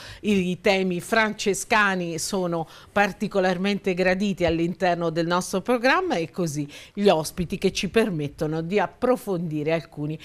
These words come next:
aspetti in queste settimane e in questi anni così decisivi con Papa Francesco, che ha comunque rilanciato appunto tutti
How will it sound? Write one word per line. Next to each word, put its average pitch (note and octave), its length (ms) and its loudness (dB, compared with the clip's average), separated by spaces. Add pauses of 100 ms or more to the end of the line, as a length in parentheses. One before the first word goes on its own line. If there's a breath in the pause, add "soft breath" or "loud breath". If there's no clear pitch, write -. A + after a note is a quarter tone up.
(240 loud breath)
aspetti G3 760 -2
in F3+ 80 -4
queste F#3+ 460 -4
settimane G#3+ 1040 0
e F#3+ 80 -2
in F3+ 140 -2
questi F3 420 -4
anni D#3 420 0
così D3+ 320 -4 (360 loud breath)
decisivi D#3+ 1040 0
con D3+ 500 0
Papa D#3+ 300 0
Francesco, E3 880 0
che - 140 0
ha D3 160 0
comunque E3 680 2
rilanciato D3+ 920 -2 (260 loud breath)
appunto D#3 840 -4
tutti A3 360 0